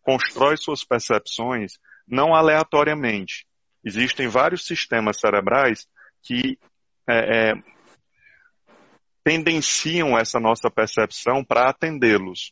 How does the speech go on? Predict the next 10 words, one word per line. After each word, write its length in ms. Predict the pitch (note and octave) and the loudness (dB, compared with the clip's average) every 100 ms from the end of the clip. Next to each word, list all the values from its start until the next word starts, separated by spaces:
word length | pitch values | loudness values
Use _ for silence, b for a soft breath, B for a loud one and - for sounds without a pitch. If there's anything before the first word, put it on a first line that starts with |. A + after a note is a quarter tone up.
| _ | _
seja 340 | - B2 A2 G#2 | -4 0 0 -2
os 100 | F#2+ | -6
instintos, 640 | - - C#3 C#3 - - _ _ _ _ - | -6 -6 -6 -8 -12 -18 _ _ _ _ -4
princípios 500 | A#2 A2 A#2+ - G2 | -4 -2 -2 -2 0
evolutivos, 1040 | G2 F#2+ F#2 F#2 A#2+ B2+ B2 B2 B2 - b b b | 0 0 -2 -4 -4 -4 -4 -8 -10 -14 b b b
o 80 | - | 0
estado 360 | A2 - A2 G#2 | 0 4 2 2
de 80 | G2 | -2
humor, 500 | F#2+ G#2+ B2 B2+ - _ _ - | 0 2 2 0 -4 _ _ -8
memórias. 880 | A2 A2 G2 G#2+ B2 A#2+ A#2+ A#2+ | -2 0 2 4 6 4 2 0